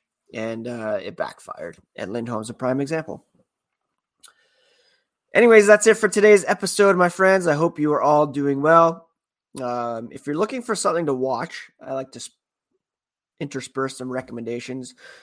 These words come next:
I don't think I mentioned it already. Maybe I did, but Jury Duty on Amazon Prime is hilarious, touching. You have to check it out. I don't wanna give too much away, but Jury Duty, look it up, watch it. I watched it in, like,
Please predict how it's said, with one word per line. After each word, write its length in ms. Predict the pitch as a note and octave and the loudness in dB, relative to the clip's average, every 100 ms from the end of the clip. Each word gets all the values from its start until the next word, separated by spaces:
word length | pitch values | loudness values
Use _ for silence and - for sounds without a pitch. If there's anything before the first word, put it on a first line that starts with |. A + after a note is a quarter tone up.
| _ _ _ _ _ _ _ | _ _ _ _ _ _ _
I 60 | E3 | -6
don't 140 | E3+ | -4
think 140 | G#3 | -4
I 60 | D#3 | -4
mentioned 360 | C#3 B2+ G#2+ A#2 | -4 -8 -12 -12
it 80 | |
already. 260 | G#2+ G#2+ B2 | -10 -8 -8
Maybe 260 | C#3 B2+ A2+ | -10 -8 -8
I 60 | |
did, 260 | A2 A#2+ A#2+ | -4 -6 -4
but 320 | A#2 A2 _ _ _ _ | -6 -8 _ _ _ _
Jury 300 | C3+ D3 D3+ | -2 0 0
Duty 420 | C#3 C#3 C3+ C3 | 0 0 0 -4
on 180 | D#2 G#2+ | -4 -8
Amazon 480 | F#2+ A#2+ A#2+ A#2+ A2 | -8 -8 -8 -8 -10
Prime 540 | - A#2 A#2 A2 A2 | -8 -6 -6 -8 -12
is 480 | - A2 A2+ A2 - _ _ _ _ _ | -12 -8 -8 -8 -14 _ _ _ _ _
hilarious, 680 | F#2+ A#2 C#3 C3+ C3+ C3+ - _ _ | -8 -4 0 0 0 -6 -18 _ _
touching. 580 | D3+ C#3+ B2 B2 B2 - _ _ _ _ | -8 -8 -8 -10 -12 -16 _ _ _ _
You 100 | A#2 | -6
have 260 | B2 C#3+ - | 0 0 -2
to 60 | |
check 260 | A#2+ B2 A#2+ | -8 -8 -4
it 60 | |
out. 200 | B2 B2 - | -2 -2 -2
I 60 | |
don't 120 | G#2+ C3 | -4 -2
wanna 140 | B2+ | -2
give 180 | B2 A2+ | -6 -8
too 120 | C3+ | -8
much 220 | C3 B2+ | -8 -8
away, 340 | A#2 A#2 A#2 A2 | -10 -8 -8 -8
but 340 | F#2+ A2 - _ _ _ _ _ | -6 -6 -8 _ _ _ _ _
Jury 260 | - C3 B2+ | 0 2 2
Duty, 360 | B2 A#2 A#2 G#2+ | 0 -4 -6 -6
look 280 | G#2+ C3+ | -6 -4
it 60 | B2+ | -2
up, 320 | A#2+ A2+ _ - | -2 -2 _ -8
watch 340 | A#2 A2+ - | -2 -2 -4
it. 120 | A2 | -8
I 100 | D2+ | -4
watched 340 | A2+ A#2 A2+ - | -2 -4 -6 -10
it 100 | A#2 | -10
in, 120 | A2 | -8
like, 260 | G#2+ G#2 | -10 -10